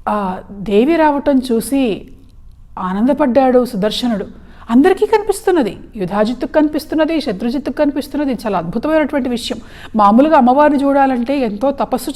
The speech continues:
చేస్తే తప్ప కనిపించదు. తపస్సు చేసిన వాడికి మాత్రమే కనిపించడం అనేటువంటిది ఒక విషయం. ఇక్కడ అందరికీ కనిపిస్తూ ఉన్నది, యుద్ధరంగంలో కనిపిస్తున్నది. అయినా మనసు మారలేదు యుధాజిత్తుకి.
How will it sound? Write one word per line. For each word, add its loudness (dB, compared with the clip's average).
చేస్తే 0
తప్ప -4
కనిపించదు. -4
తపస్సు 0
చేసిన 0
వాడికి 0
మాత్రమే 2
కనిపించడం 2
అనేటువంటిది 0
ఒక -6
విషయం. -8
ఇక్కడ 2
అందరికీ 4
కనిపిస్తూ -2
ఉన్నది, 0
యుద్ధరంగంలో 0
కనిపిస్తున్నది. -4
అయినా 2
మనసు 2
మారలేదు 6
యుధాజిత్తుకి. 0